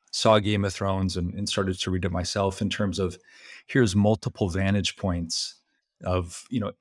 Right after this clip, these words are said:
central events, but seen from multiple different sides. And it's difficult to write history if you're following someone in an army, because a lot of that time is downtime.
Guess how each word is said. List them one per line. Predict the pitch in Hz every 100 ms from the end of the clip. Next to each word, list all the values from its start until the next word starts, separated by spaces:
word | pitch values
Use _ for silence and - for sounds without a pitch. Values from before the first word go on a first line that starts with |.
| 85
central | - - 131 - 120
events, | 107 104 104 -
but | - 90
seen | - - 110
from | 107 104
multiple | 92 98 - -
different | 92 98 95 92
sides. | - 95 90 82
And | 101 90 85 _ _ _ _ _
it's | 131 123 -
difficult | - 135 - 117 151 139
to | -
write | 104 101 101
history | - 127 - - 113 104 92
if | - 117
you're | -
following | 98 110 110 113 107
someone | 90 - 104 98 92 95 -
in | 117 104
an | 95
army, | - 110 98 92
because | 82 101 104
a | 92
lot | 92 101
of | 110
that | 101 98
time | 107 98
is | 90
downtime. | 87 90 95 90 - - -